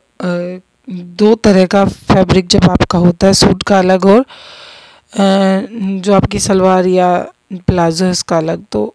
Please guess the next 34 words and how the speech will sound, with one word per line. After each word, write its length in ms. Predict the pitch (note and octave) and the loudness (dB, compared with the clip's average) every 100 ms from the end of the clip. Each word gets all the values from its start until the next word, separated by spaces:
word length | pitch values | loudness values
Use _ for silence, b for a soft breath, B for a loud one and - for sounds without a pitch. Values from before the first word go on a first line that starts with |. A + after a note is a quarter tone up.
| - | -10
उस 360 | G#3 - - D4 C#4+ - | -8 -4 -6 -6 -10 -4
पे 180 | G#3 G#3+ | 0 0
ये 300 | G#3 F#3 F#3 | 0 -2 -2
design 400 | F3 F3 F3 F3 | -2 0 -2 -2
आपका 280 | F3 - G3+ | -2 -2 -2
चलता 380 | F#3+ F3+ - | -2 -2 -4
है। 100 | F3 | -6
तो 140 | F3+ G3+ | -2 -2
यहाँ 380 | G3+ F#3+ G#3 G#3+ A3+ | 0 -2 -2 -2 0
पे 220 | F#3 G3+ B B B B B | 0 -2 B B B B B
सबसे 300 | - - A3 | -2 2 2
पहले 300 | - F#3+ F#3 | 2 2 0
आप 180 | F#3 - | -2 -4
cover 340 | - G3 G3+ | 0 4 4
कर 180 | G3+ F#3+ | 2 0
लेंगे 380 | F3 F3 F3 F3+ | 0 -2 -4 -6
इसको, 420 | F3+ - G3+ C4+ _ _ _ _ _ _ _ _ _ _ - | -6 -4 -6 -6 _ _ _ _ _ _ _ _ _ _ -4
fabric 460 | G3+ F3+ E3 E3+ - | 0 2 2 0 -2
को, 200 | E3 D#3 - _ _ _ _ _ _ _ _ | -4 -4 -10 _ _ _ _ _ _ _ _
Sorry, 420 | - F#3 E3+ E3 G#3 | -8 -4 -4 -6 -6
जो 160 | F3+ | -6
buckram 460 | E3+ F#3 G3+ F#3+ F#3 | -6 -6 -6 -6 -8
है 60 | F#3 | -12
उसको 260 | F3+ - | -12 -16
cover 300 | G3 F#3 F#3 | -6 -4 -4
कर 160 | G3 F3+ | -2 -2
लेंगे 320 | F3 F3+ G3+ | 0 -2 -4
इस 140 | G#3+ | -2
तरीके 400 | G3+ E3+ E3 F#3 | -2 0 0 0
से। 280 | F3+ G#3 A#3 - B B B B B B F#3+ | 0 0 -4 -6 B B B B B B 0
और 200 | F#3 F3+ | 2 2
ये 180 | F#3 | 2
जो, 140 | F3+ F#3+ | 4 2
जहाँ 400 | F#3 F#3 G3 | 2 0 0